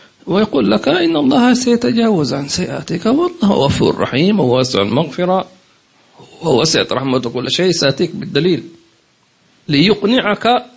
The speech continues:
لا أن تتوب. صح؟ حينما الشيطان يقول لك: "إن الله تو-، غفور رحيم"، إيش قصده؟ إنك تتوب؟ لا، إنك تستمر في المعصية. طيب شوف كيف هذا خبيث.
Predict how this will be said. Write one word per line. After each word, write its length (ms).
لا 340
أن 140
تتوب. 460
صح؟ 340
حينما 260
الشيطان 340
يقول 160
لك: 120
"إن 140
الله 160
تو-، 380
غفور 260
رحيم"، 280
إيش 160
قصده؟ 340
إنك 200
تتوب؟ 340
لا، 180
إنك 160
تستمر 360
في 60
المعصية. 400
طيب 120
شوف 340
كيف 240
هذا 180
خبيث. 580